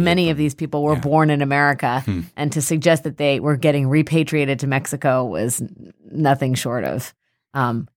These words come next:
Speaker 1: entirely and utterly fabricated.
Speaker 2: <laughs> Yeah, sort of like
Speaker 1: But,
Speaker 2: if they tried
Speaker 1: um,
Speaker 2: to repatriate me to Guyana, a country that I've never
Speaker 1: Exactly, or
Speaker 2: actually
Speaker 1: me
Speaker 2: set
Speaker 1: to
Speaker 2: foot in.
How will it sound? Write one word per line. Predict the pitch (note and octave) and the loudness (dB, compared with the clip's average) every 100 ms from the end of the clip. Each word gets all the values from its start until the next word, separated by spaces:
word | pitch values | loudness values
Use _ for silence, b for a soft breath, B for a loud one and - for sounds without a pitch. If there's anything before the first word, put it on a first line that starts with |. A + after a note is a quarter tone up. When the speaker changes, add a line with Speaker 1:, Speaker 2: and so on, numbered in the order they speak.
| _ _ | _ _
Speaker 1:
entirely | D3 C3+ - C#3+ C#3 C3 | -6 -4 2 2 4 2
and | C3 B2+ - | 0 -2 -2
utterly | C#3+ C3+ B2+ A#2 G2 C3 _ | -2 -2 -4 -4 -4 -6 _
fabricated. | - A#2 C#3 - F#3 C#3+ - | -10 -8 -8 0 0 -2 -2
Speaker 2:
<laughs> | B2 | -2
Yeah, | F2 | -2
sort | - G#2 F#2+ | -2 0 0
of | |
like | F#2 | 2
Speaker 1:
But, | F3+ F3+ | 4 6
Speaker 2:
if | E3+ | 4
they | E3 | 2
tried | - | 0
Speaker 1:
um, | |
Speaker 2:
to | D3+ | 0
repatriate | F2 F2 F2+ E2 F2+ E2+ | -2 -2 -6 -6 -6 -6
me | E2 E2+ | -6 -8
to | |
Guyana, | E2+ E2 D#2+ E2 F2+ | -6 -6 -6 -10 -10
a | E2 | -12
country | E2 - | -14 -14
that | A2+ | -8
I've | E3+ | -2
never | F#3+ | 0
Speaker 1:
Exactly, | E3+ F3 D3+ E3 | 2 2 2 0
or | E3 | 2
Speaker 2:
actually | D#3+ | 2
Speaker 1:
me | D#3 | 0
Speaker 2:
set | C3+ | -2
Speaker 1:
to | D#3 | -2
Speaker 2:
foot | |
in. | D3+ | 0